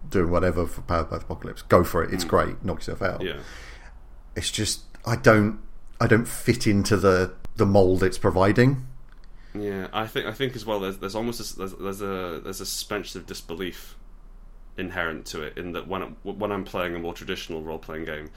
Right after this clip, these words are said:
Speaker 2: there's the sensation that I'm settling into the world and the world exists around me. And in Powered by the Apocalypse, it can only do things when I act on it.
Speaker 1: Yeah, I guess
Speaker 2: And that's
Speaker 1: so.
Speaker 2: the thing, like, that's, that's true, fuck, that's true of Spire.
Speaker 1: Yeah, I mean, our games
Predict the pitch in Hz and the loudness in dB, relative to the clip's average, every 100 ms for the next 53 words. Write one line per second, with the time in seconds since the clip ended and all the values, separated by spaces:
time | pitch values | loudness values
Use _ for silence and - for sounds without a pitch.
0 | - - - 87 85 87 - 85 - 87 | -18 -16 -8 -6 -6 -8 -8 -6 -6 -6
1 | - 82 85 82 - 85 - 85 80 80 | -6 -8 -8 -8 -6 -8 -8 -8 -6 -8
2 | - 82 78 80 73 69 69 80 80 80 | -10 -10 -6 -6 -6 -10 -10 -8 -6 -6
3 | 78 - 80 76 - - - - 80 82 | -8 -10 -10 -8 -10 -10 -10 -8 -6 -4
4 | 78 62 57 50 - - - 80 80 82 | -6 -8 -12 -14 -16 -14 -8 -6 -6 -8
5 | 92 85 - 85 85 80 82 90 - 85 | -8 -8 -4 -4 -4 -8 -8 -10 -10 -10
6 | - - 90 - - 101 90 90 90 - | -10 -10 -8 -10 -8 -6 -4 -4 -4 -6
7 | 87 - 95 90 95 95 107 - 143 170 | -6 -4 -4 -4 -4 -4 -4 -6 -6 -6
8 | - - - - - - - - - - | -8 -14 -16 -16 -16 -18 -18 -18 -20 -20
9 | - 226 156 117 135 127 117 127 127 143 | -6 4 4 6 4 2 4 2 0 2
10 | 180 139 - 151 - 156 - - 165 151 | 2 2 0 -2 -2 -4 -4 -2 0 0
11 | 127 127 156 117 - 143 101 - - 131 | -4 -8 -8 -8 -6 -4 -2 -2 -2 -2
12 | 69 - - - - 247 120 101 127 131 | -2 -4 -12 -18 -2 4 4 8 10 10
13 | 123 117 104 98 95 - | 10 8 6 4 0 -4